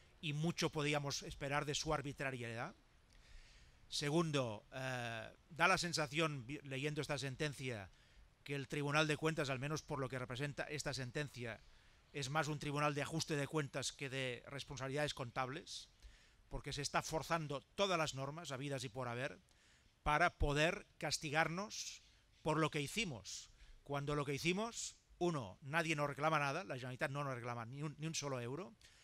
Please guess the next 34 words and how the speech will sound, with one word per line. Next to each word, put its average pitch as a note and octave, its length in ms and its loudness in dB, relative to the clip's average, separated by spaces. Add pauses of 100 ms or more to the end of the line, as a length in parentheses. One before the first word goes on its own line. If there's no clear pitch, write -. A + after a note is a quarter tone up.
(140)
Dos, F3 580 4 (200)
fue D#3 220 -2
simplemente D#3 760 2 (260)
actuar, D3+ 640 2 (460)
eh, D#3+ 140 -10
en C#3+ 160 -6
consecuencia D#3+ 680 0
y D#3 100 2
en C#3 100 -4
coherencia D#3 580 -2 (300)
con D3+ 180 0
el D3 80 2
mandato C#3+ 460 0
que D#3+ 100 0
ya D3+ 80 2
hemos D3 160 -2
recibido C#3+ 260 0
en D3 60 -2
las D#3 160 2
urnas. D#3+ 480 -4
Se D3 160 -4
nos C#3+ 160 -2
dijo: C#3 400 0 (320)
"Consulten G3 760 2
ustedes D3 560 0
al C3 120 -2
pueblo D#3+ 340 0
catalán D#3 500 0 (240)
sobre D3+ 320 -2
el C#3+ 60 0
futuro F3+ 340 0
político F3+ 420 -2
de G3 100 0
Cataluña". F#3+ 520 -2